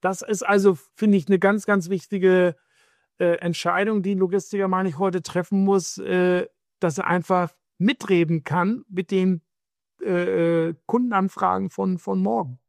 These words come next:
Weil es geht, das merken wir jetzt ja, es geht immer mehr um I-T-Themen und solche ganzen Dinge und das wird künftig ja nur noch darum gehen.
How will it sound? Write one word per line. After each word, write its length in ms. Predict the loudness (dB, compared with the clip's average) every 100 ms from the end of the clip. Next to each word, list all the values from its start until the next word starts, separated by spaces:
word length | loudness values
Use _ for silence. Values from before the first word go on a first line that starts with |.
| _ _ _ _ _
Weil 100 | -2
es 200 | -2 -4
geht, 280 | -6 -6 -8 _ _ _
das 180 | -20 -6
merken 240 | -4 0
wir 80 | 2
jetzt 240 | 2 0
ja, 100 | 0 0
es 120 | -2
geht 160 | -2 -2
immer 240 | 0 0
mehr 400 | 2 4 4 2
um 240 | 2 0 2
I-T-Themen 840 | 0 -2 -4 -4 -4 -4 -2 0
und 120 | 0 0
solche 260 | -2 -2
ganzen 300 | -2 -4 -2
Dinge 160 | -2 0
und 60 |
das 140 | -2 -2
wird 120 | 0
künftig 340 | 0 -2 -2 0
ja 120 | 2
nur 200 | 2 2
noch 140 | 0
darum 280 | -4 -12 -12
gehen. 300 | -12 -14 -14